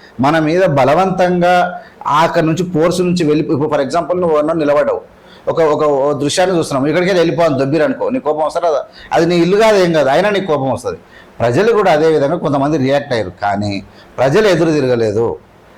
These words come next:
అక్కడ ప్రతిపక్షాలు తెలంగాణ రాష్ట్రం లోపల సందులో సడేమి రాజకీయాలు చేస్తున్నాయి. తెలంగాణ రాష్ట్రంలో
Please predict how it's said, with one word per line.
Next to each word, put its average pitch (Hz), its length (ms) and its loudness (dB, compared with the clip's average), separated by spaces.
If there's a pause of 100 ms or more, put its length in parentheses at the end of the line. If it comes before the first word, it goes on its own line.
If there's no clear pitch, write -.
(140)
అక్కడ 165 380 -2
ప్రతిపక్షాలు 185 720 0 (120)
తెలంగాణ 165 480 0
రాష్ట్రం 143 440 0
లోపల 131 440 0 (1200)
సందులో 190 460 0
సడేమి 170 440 0
రాజకీయాలు 147 440 0
చేస్తున్నాయి. 123 360 -2
తెలంగాణ 107 380 -4
రాష్ట్రంలో 82 320 -10